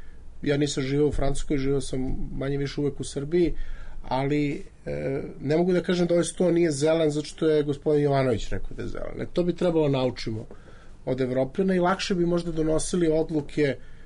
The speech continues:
na političkom nivou ako bi mogli da, recimo, kroz taj dijalog dođemo do skupa nekih sudova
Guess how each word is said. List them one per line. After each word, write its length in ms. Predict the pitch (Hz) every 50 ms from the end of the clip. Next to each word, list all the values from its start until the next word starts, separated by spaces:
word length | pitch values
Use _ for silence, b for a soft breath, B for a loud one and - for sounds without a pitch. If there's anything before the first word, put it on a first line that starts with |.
| b b -
na 80 | 143
političkom 640 | 123 - 143 147 151 147 - 170 - - - 151 147
nivou 420 | 147 143 139 147 156 160 160 160
ako 220 | 151 143 - - 160
bi 140 | 151 151
mogli 320 | 151 156 156 156 160 160 151
da, 320 | 147 143 143 143 135 b b b b b b b b - -
recimo, 640 | 147 139 139 135 - - - 160 156 151 147 139 - - - - -
kroz 160 | - 143 139
taj 180 | - 165 165 151
dijalog 440 | 151 147 147 147 156 165 156 147
dođemo 400 | 143 151 156 151 165 160 156 151
do 280 | 147 143 147 147 147 135
skupa 520 | - - - - - 180 - - - 156
nekih 580 | 147 147 156 156 - - 147 135 - - - - b b b b b b - -
sudova 680 | - - - 165 - 143 143 139 135 139 143 143 135